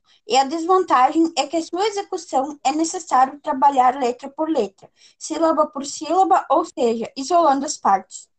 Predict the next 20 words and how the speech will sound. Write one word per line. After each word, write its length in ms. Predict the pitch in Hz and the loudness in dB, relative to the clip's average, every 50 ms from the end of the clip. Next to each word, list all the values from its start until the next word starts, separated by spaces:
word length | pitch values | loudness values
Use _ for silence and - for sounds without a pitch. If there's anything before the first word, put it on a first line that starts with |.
| _ - - - - _ _ | _ -20 -20 -20 -20 _ _
A 100 | - 254 | 0 0
vantagem 640 | 269 302 330 320 320 320 285 269 311 330 359 415 359 | 2 4 2 4 4 4 2 2 2 0 -4 -4 -4
do 100 | 392 320 | -4 0
método 500 | 302 262 240 285 - - 294 262 277 269 | 2 2 0 0 0 -4 -6 0 4 4
alfabético 800 | 254 262 262 - 262 240 220 220 214 247 285 - - - 254 | 4 4 4 0 -2 0 2 0 0 0 -2 -8 -8 -2 0
é 100 | 220 233 | 0 0
que 160 | 240 - 311 | 0 -2 -8
facil-, 540 | 294 - 320 311 320 320 - 330 302 277 - _ - | -6 -2 -2 -2 0 -2 -6 -8 -8 -10 -12 _ -16
facilita 640 | - - 294 285 294 - 339 311 277 285 285 - 349 | -2 0 0 0 0 -2 -6 -8 -8 -8 -6 -4 -2
a 40 | |
relação 600 | 330 330 339 392 403 403 - - 330 302 330 330 - _ _ _ _ | 0 2 2 2 2 2 0 -2 0 0 0 -2 -4 _ _ _ _
com 180 | _ 311 320 320 | _ -2 0 0
os 120 | 320 320 | 0 0
sinais 380 | - - 311 294 254 - 311 285 | -2 -4 -2 0 0 0 -2 -4
gráficos 720 | 269 247 254 233 220 196 - - _ _ 220 - - - _ | -4 0 2 2 2 2 -2 -6 _ _ -18 -18 -18 -6 _
e 100 | - 269 | -4 -4
sons 480 | 285 - - 285 254 262 285 330 330 - | -4 -4 0 0 0 2 2 0 -2 -4
que 140 | - - 320 | -6 -6 -4
eles 280 | 262 262 285 285 285 - | -2 -2 -4 -6 -8 -6
representam, 920 | 302 302 320 311 - - 330 330 269 262 233 247 262 269 - 311 320 320 | -4 -4 -4 -4 -4 -6 -6 -4 -2 -2 -2 -2 -4 -6 -6 -8 -8 -8